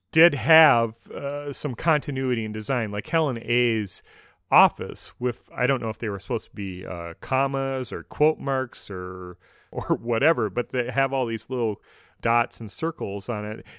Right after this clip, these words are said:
The black and white wallpapering looked like, uh, it matched the same kind of set design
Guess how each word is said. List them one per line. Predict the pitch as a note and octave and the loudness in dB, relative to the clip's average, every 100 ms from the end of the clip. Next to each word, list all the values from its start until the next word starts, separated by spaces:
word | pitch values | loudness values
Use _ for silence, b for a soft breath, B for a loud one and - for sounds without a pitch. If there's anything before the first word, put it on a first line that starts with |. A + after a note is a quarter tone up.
| B | B
The | A#2 | -6
black | A#2 C3 D3+ D#3+ | 0 4 4 2
and | C3+ A#2+ | -4 -2
white | C3 C3 B2+ - | 0 0 -2 -4
wallpapering | A2 C3+ D3+ A#2 G#2+ - G#2 G#2+ G#2+ b b b | 2 2 2 -2 -4 -4 -6 -4 -8 b b b
looked | A2+ B2+ - _ - | 0 0 -4 _ -10
like, | A2 A#2 A#2+ - _ _ _ - | -2 0 0 -4 _ _ _ -20
uh, | - - D#2+ A#1+ A2+ A2+ - | -16 -8 -6 -4 -4 -4 -4
it | A#2+ | -4
matched | A#2 A#2 A#2 B2 C3 - | -6 -4 -2 -2 -4 -8
the | A#2 | -10
same | - B2+ B2 B2 | -6 -4 -4 -4
kind | - A#2+ A#2 | -4 -4 -4
of | A#2 | -6
set | - D3+ - - | -2 -2 -2 -2
design | A#2 G2+ G2+ G2 G2+ G#2 | -4 -2 -4 -4 -4 -6